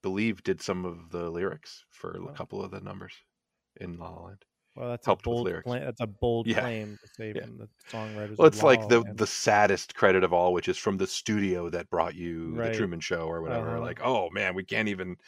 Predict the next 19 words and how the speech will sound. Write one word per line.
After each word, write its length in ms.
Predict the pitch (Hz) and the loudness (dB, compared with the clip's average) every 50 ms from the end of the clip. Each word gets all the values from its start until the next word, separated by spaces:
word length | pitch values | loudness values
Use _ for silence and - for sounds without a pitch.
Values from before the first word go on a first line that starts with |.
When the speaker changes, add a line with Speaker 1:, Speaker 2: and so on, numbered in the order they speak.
| - - - _ | -20 -20 -12 _
Speaker 1:
make 260 | 98 95 98 98 - | 2 2 2 4 4
an 100 | 95 92 | 4 4
organic 480 | 90 90 82 95 95 101 98 95 - - | 4 2 2 2 2 2 2 2 0 -2
connection. 500 | - 101 92 101 - - - - 98 92 | -4 -2 0 0 -2 -2 -4 -2 -2 -2
We 80 | 90 | -2
just 220 | 90 92 - - - - | -4 -6 -10 -10 -8 -8
have 120 | - - - | -10 -10 -8
to 120 | - 110 - | -10 -10 -10
say." 300 | - - - 117 117 120 | -10 -10 -10 -8 -6 -4
Speaker 2:
Right. 260 | 120 120 117 113 117 - - - - - - - - - - - _ | -4 -2 -2 -2 -4 -6 -10 -12 -16 -18 -20 -20 -20 -20 -20 -20 _
Speaker 1:
"From 180 | - - 151 165 | 10 10 12 12
the 160 | 175 180 143 | 12 12 12
industry 480 | 175 196 175 170 - - - 135 113 110 | 12 12 12 12 10 8 8 8 8 10
that 160 | 113 123 107 | 8 6 6
brought 240 | - 123 135 143 127 | 6 6 6 6 6
you 160 | 135 135 131 | 4 4 6
movies 640 | 127 151 180 156 127 107 98 90 82 - - - 104 | 12 12 12 12 12 6 0 -2 -6 -6 -6 -6 -6
<laughs> 140 | - - - | -8 -10 4
comes 560 | - 127 135 151 156 156 143 113 - - - | 6 6 6 8 4 2 0 0 -4 -8 -12